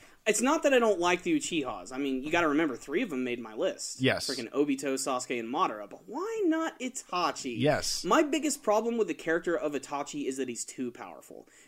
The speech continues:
Speaker 1: And that's something, there's a certain character type
Speaker 2: See,
Speaker 1: in
Speaker 2: I
Speaker 1: anime.
Speaker 2: like that he was so self-aware.
Speaker 1: Mm-hmm.
Speaker 2: See, it's the opposite reason.
Speaker 1: I like his character, and, and I was even really more shocked because, like, <laughs> this is funny, too, 'cause, like, when Itachi was first introduced, the reason I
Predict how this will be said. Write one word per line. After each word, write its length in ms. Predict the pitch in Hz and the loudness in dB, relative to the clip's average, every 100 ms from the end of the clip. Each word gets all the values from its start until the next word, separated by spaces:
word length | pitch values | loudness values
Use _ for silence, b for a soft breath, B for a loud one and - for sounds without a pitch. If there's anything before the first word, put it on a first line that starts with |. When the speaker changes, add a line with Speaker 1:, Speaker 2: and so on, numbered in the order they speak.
| b | b
Speaker 1:
And 260 | 139 139 151 175 | -2 0 0 2
that's 220 | 220 - | 0 2
something, 440 | 320 302 269 208 | 2 2 0 2
there's 160 | 202 202 | 4 4
a 40 | |
certain 240 | 185 285 170 | 0 -2 -2
character 380 | - 160 180 185 | 2 0 2 0
type 220 | 190 196 | 2 4
Speaker 2:
See, 140 | 156 | 4
Speaker 1:
in 60 | 143 | 8
Speaker 2:
I 80 | 147 | 8
Speaker 1:
anime. 120 | 139 | 8
Speaker 2:
like 180 | 139 160 | 6 4
that 140 | 107 | -2
he 80 | 113 | 0
was 100 | - | -2
so 220 | 120 107 | -2 -2
self-aware. 580 | - 90 78 62 50 - _ 139 | -2 -6 -6 -10 -12 -16 _ -2
Speaker 1:
Mm-hmm. 220 | 131 117 | -2 -2
Speaker 2:
See, 180 | 147 135 | 2 2
it's 140 | - | 2
the 240 | 131 110 - | 0 -2 0
opposite 400 | 104 - 92 - | 0 2 -4 -8
reason. 180 | - 240 | 0 4
Speaker 1:
I 40 | |
like 280 | 262 349 359 | 6 4 4
his 180 | 254 - | 0 -4
character, 600 | - 233 196 - 120 87 | -2 2 2 0 -8 -8
and, 400 | 104 123 156 151 | -10 -4 -2 0
and 180 | 160 160 | 0 0
I 80 | |
was 180 | 156 147 | 0 -2
even 220 | 202 214 | -2 -2
really 320 | 139 156 214 127 | 0 0 0 0
more 240 | 127 127 | -2 -4
shocked 420 | - 135 123 - | -4 -4 -4 -6
because, 380 | 135 139 131 123 | -8 -4 -6 -4
like, 220 | 123 117 - | -8 -10 -16
<laughs> 100 | - 151 b b b b b | -16 -16 b b b b b
this 100 | 185 | -6
is 80 | - | -2
funny, 260 | 175 151 | 0 2
too, 220 | 135 151 135 | 2 0 -2
'cause, 120 | 139 | -2
like, 140 | 143 156 | -2 -2
when 260 | 175 180 | 0 2
Itachi 380 | 175 240 294 247 | 2 2 2 2
was 120 | 180 | -2
first 280 | - 180 151 | 0 -2 0
introduced, 580 | 151 147 147 143 123 - | -4 -4 0 0 0 -2
the 80 | 143 | 0
reason 240 | 247 254 | 0 2
I 140 | 147 | 0